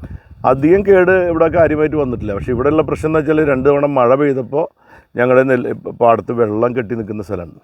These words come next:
അങ്ങനെ വെള്ളത്തിൻ്റെ ഈർപ്പം മണ്ണിൽ നിൽക്കുമ്പോൾ ഈ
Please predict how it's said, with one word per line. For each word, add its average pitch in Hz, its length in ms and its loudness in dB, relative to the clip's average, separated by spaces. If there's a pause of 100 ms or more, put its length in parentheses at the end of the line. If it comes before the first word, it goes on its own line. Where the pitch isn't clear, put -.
(440)
അങ്ങനെ - 460 -4
വെള്ളത്തിൻ്റെ 131 400 2
ഈർപ്പം 151 580 0
മണ്ണിൽ 139 280 0
നിൽക്കുമ്പോൾ 127 460 -2 (500)
ഈ 120 120 -2